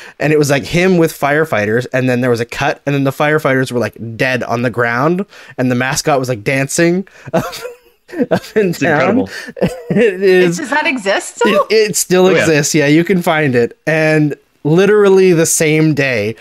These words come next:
Speaker 1: the team was like, "Yeah, we're, we're not gonna do that <laughs> mascot," 'cause there's a huge backlash from people <laughs> like, "Why are you, like, promoting <laughs> killing firefighters with an A H L team's mascot?"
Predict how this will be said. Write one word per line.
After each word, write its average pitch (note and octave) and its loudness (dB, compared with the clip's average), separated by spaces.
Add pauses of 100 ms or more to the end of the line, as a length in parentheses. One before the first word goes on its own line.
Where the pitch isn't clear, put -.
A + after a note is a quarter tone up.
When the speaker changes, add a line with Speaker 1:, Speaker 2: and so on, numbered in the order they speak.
(160)
Speaker 1:
the D3 -2
team D#3+ 2
was C#3+ 2
like, A#2+ -2
"Yeah, D3 2
we're, C3+ 0
we're D3 0
not D3+ 0
gonna D#3+ 0
do D3+ 2
that F3+ -2
<laughs> C#3+ -2
mascot," C3+ -4
'cause D3 0
there's C#3+ 0
a C3 -2
huge F3 0
backlash C3+ -2 (360)
from D#3 -2
people D#3 4
<laughs> D3+ -2
like, G3+ 2
"Why C#3+ -2
are A#3 2
you, F#3+ 4 (720)
like, D#3 -2
promoting E3+ 0
<laughs> - -4
killing G3 2
firefighters D#3+ -2 (460)
with D#3 0
an D3+ 0
A D#3 2
H F3+ 0
L D3+ 4
team's C#3 -4
mascot?" B2+ -4